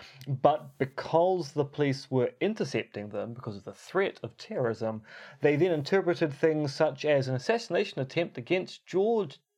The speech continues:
W. Bush, which was to build a catapult that would launch a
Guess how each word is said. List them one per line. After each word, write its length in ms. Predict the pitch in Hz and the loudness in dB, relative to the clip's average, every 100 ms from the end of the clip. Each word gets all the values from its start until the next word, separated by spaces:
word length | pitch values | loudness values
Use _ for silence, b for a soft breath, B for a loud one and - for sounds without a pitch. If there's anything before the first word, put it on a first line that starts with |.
| _ _ | _ _
W. 400 | 185 220 131 127 | 2 2 0 0
Bush, 420 | - 214 180 - B B B | 2 2 2 -4 B B B
which 320 | 139 170 - | 0 0 2
was 180 | 160 156 | 2 0
to 140 | - 139 | 0 -2
build 320 | 131 202 196 | 2 2 2
a 60 | 131 | -2
catapult 800 | - 240 254 139 120 113 123 B B | 0 0 0 2 4 4 0 B B
that 140 | - 160 | 0 0
would 180 | 175 151 | 0 -2
launch 420 | 147 160 151 - | 0 0 -2 -6
a 100 | - | -4